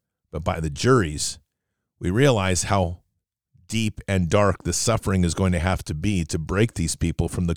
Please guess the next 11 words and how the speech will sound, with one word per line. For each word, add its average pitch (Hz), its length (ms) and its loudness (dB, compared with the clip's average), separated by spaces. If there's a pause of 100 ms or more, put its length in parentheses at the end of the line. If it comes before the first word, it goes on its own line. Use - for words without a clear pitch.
cult - 460 0
that 90 160 -6
they 95 100 0
live 82 220 0
in. 65 220 -10 (1200)
Add 98 320 0
to 123 180 6
that 98 300 2
these 95 280 -4
other 113 280 0
industries 85 680 -2